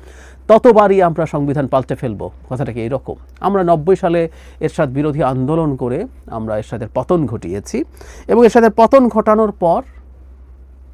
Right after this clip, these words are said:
অবিশ্বাস্যভাবে আমরা একজন প্রধান বিচারপতিকে ভাইস প্রেসিডেন্ট বানিয়েছি, যিনি, যার হাতে এরশাদ ক্ষমতা হস্তান্তর করে পদত্যাগ করেন,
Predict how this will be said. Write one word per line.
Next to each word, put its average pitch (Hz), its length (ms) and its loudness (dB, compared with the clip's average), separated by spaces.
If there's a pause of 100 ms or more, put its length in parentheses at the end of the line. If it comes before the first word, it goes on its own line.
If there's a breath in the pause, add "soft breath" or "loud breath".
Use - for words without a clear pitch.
(200)
অবিশ্বাস্যভাবে 208 960 0
আমরা 151 360 0 (280 soft breath)
একজন 143 220 -2
প্রধান 180 280 -2
বিচারপতিকে 156 640 -4
ভাইস 143 300 -4
প্রেসিডেন্ট 143 460 -6
বানিয়েছি, 120 560 -8 (440 soft breath)
যিনি, 135 460 -4
যার 131 220 -2
হাতে 123 420 -4
এরশাদ 120 460 -10
ক্ষমতা 131 300 -6
হস্তান্তর 123 360 -8
করে 123 220 -8
পদত্যাগ 139 440 -6
করেন, 165 300 -6